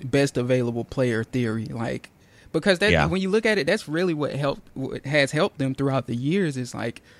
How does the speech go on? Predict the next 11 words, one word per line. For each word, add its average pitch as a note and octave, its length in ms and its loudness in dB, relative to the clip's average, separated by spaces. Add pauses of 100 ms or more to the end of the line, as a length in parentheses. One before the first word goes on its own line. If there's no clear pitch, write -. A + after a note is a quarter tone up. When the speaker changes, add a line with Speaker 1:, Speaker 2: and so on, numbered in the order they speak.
(180)
Speaker 1:
sometimes G3 480 0
even, F#3 300 -2
like, C#3 200 0
when C#3 160 -2
they're C#3 120 0
picking C3+ 340 0
early B2 500 4
in, B2 280 2
in B2+ 140 -2
the B2 100 -4
draft, A#2+ 540 -4